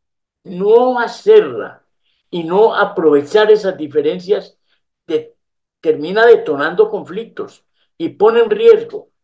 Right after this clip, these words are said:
el sistema familia-empresa.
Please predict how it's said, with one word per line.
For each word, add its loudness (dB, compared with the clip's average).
el -4
sistema -6
familia-empresa. -6